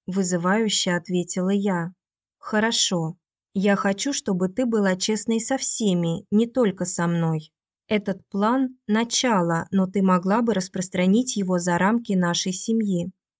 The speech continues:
Он пропустил всё, что я рассказала ему об Иоланде и Мэтте?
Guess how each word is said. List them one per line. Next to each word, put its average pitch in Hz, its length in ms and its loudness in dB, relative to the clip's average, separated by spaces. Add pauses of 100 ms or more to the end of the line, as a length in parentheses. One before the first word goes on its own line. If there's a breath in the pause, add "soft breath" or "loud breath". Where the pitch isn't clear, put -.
(220)
Он 208 160 4
пропустил 214 580 -2
всё, 214 320 -2
что 196 200 -4
я 185 180 2
рассказала 196 600 0
ему 196 380 4
об 190 180 0
Иоланде 196 640 2
и 190 80 2
Мэтте? 196 600 0